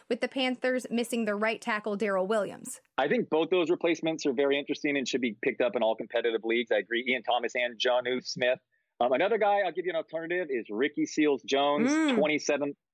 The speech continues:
Speaker 2: twenty-seven percent owned, did not put up a big week one whatsoever, but he got six targets. And the key was he ran a ton of routes, just like he was in the preseason. So the guy who led the N F L in yards per route run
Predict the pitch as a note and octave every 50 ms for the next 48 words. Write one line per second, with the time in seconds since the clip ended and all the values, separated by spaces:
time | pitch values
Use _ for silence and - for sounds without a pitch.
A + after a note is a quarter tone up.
0 | _ _ - - F3 F#3 F#3+ F3+ - F#3+ F3 E3+ D#3 D#3 - - F3 E3 E3 -
1 | D#3 D3+ D3+ D3+ C#3+ A2 A#2+ A#2 A#2+ C3 C#3 C#3 - - D3 C#3+ C#3 - C3 G#2+
2 | A2+ C#3+ B2 A#2 C3+ B2 - B2 B2+ B2+ B2 A#2 A#2 A2 - - B2 B2+ C3+ C#3
3 | A#2+ A#2+ A2+ F#2+ - A#2 G#2 - - C#3 C#3 E3+ - _ - - - G3 - -
4 | - - D#3+ E3 C#3+ C3+ - E3+ E3+ F3+ - - C4+ C4+ B3 G3 F3+ D3+ - -
5 | _ _ _ _ _ - G3 F3 E3 F#3 F#3 F3 E3 - - F3+ F3 D3+ B2 D#3
6 | D3 - G2+ - - - - D3 C#3 - D3+ C#3+ - - C3 C3 C3+ B2+ A#2 B2+
7 | A#2 A2 - - C#3 B2+ A2+ - A2+ G2 G#2 G2+ - - A#2+ A2 G#2 - _ _
8 | _ _ _ - B2+ C#3 E3 F3 E3 E3 C#3+ B2 B2 C3 D3+ E3 F3+ F3 D3 B2+
9 | C3+ C#3 C3+ C3 - C#3 C3 B2+ A#2 A2 A2 - - E3+ D#3+ - - - C#3+ C#3
10 | C3+ C3 - - C3+ D#3 D#3+ D3 C3+